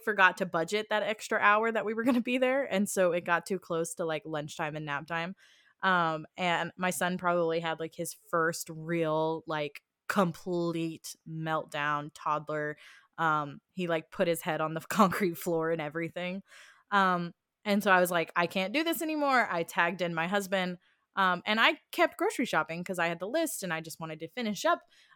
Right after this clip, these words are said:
And I come back <laughs> and it's been over a half hour. And they are in the baby food aisle.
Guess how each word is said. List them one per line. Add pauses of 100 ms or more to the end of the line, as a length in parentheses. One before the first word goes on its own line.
And
I
come
back
<laughs> (100)
and
it's
been
over
a
half
hour. (720)
And
they
are
in
the
baby
food
aisle.